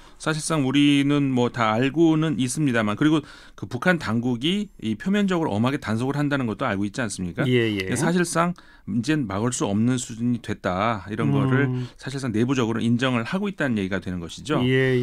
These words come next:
Speaker 2: 예.
Speaker 1: 특히 그 방송 앵커의 새로운 이미지를 말한다는 것을 그 전해지는 정보 내용 문제뿐만 아니라 그거를 넘어서서 이 문화적인 영향력 전반적인 차원에까지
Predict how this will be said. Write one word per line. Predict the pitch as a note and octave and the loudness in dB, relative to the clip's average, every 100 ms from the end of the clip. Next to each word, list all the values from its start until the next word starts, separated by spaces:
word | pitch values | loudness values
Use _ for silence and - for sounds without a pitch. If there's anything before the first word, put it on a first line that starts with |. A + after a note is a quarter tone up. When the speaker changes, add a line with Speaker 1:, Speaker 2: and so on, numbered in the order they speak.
| A#2+ A#2 | 0 0
Speaker 2:
예. | |
Speaker 1:
특히 | A#2 B2 C#3+ | -2 -4 -2
그 | B2+ B2 A#2+ A#2 A2+ | 0 2 2 0 -2
방송 | A#2 A#2+ B2 D3 | -2 -2 0 -2
앵커의 | G#2 G#2+ B2 A#2 | -2 -2 -2 0
새로운 | A2+ - E3+ D#3+ | -2 -2 -2 0
이미지를 | A#2+ A2+ G2+ G#2+ G2 | 0 0 0 -2 0
말한다는 | F#2 G2 G2 F#2+ F#2 | -2 -2 -2 -2 -4
것을 | F2 F#2 F2+ E2+ - C3+ C#3+ - - - - - | -6 -6 -8 -8 -6 -4 -6 -10 -20 -20 -20 -12
그 | G#2 | -8
전해지는 | A2 C3 C3 C3 | -2 -2 0 -4
정보 | G#2 A#2 D3 | -2 -2 0
내용 | G#2+ G#2+ A#2 G#2+ | 0 0 0 -2
문제뿐만 | F#2+ F#2 A#2 G#2+ | -4 -4 -2 -2
아니라 | F2 F2+ C#3 F3+ - - | -2 -2 -2 -4 -12 -20
그거를 | - G#2+ A#2 A2+ | -10 -4 -2 -2
넘어서서 | F#2 G2+ A#2+ A#2 C3+ - C3+ F2+ | -2 0 -2 -2 -6 -4 -4 -4
이 | G2 G2+ G2+ - - - | -6 -8 -8 -14 -20 -10
문화적인 | G2 A2+ C3 B2 B2 B2 | -4 0 0 0 0 0
영향력 | F#2 G#2 A#2+ A#2+ A2 A2+ - - | 0 0 0 0 0 -2 -8 -6
전반적인 | F#2 A2 C3 C3+ C3+ B2 | -2 0 0 -2 -4 -6
차원에까지 | - B2+ A2+ F#2+ F#2+ C#3+ | -6 -6 -4 -6 -4 -4